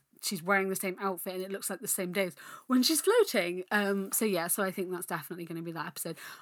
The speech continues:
I did see one review, and I cannot remember which review it was, but I was like, "Thank you for saying what I've been thinking," is that it was like, Max suddenly decides that Billy was really cool. <laughs>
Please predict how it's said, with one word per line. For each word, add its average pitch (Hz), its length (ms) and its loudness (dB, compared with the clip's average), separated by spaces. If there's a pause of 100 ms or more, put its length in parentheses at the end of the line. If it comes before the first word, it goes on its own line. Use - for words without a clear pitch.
(100)
I 240 80 4 (140)
did 320 220 4
see 311 200 6
one 226 240 4
review, 175 520 -2 (320)
and 175 100 4
I 180 60 2
cannot 220 360 2
remember 196 220 0
which 185 220 -2
review 180 260 -2
it 175 100 -2
was, 180 240 -8
but 170 100 -2
I 180 80 2
was 185 120 0
like, 208 160 -4
"Thank - 420 0
you 247 140 4
for 233 140 -2
saying 185 540 2
what 180 120 0
I've 185 160 -4
been 180 180 -8 (160)
thinking," 208 520 -2 (360)
is 220 160 4
that 202 100 -2
it 208 60 -2
was 233 140 -2
like, 190 260 0
Max 277 380 2
suddenly 247 320 4
decides 208 480 0
that 202 180 -6
Billy 254 260 2
was 202 140 0
really 214 440 -2
cool. 302 600 2
<laughs> 508 60 0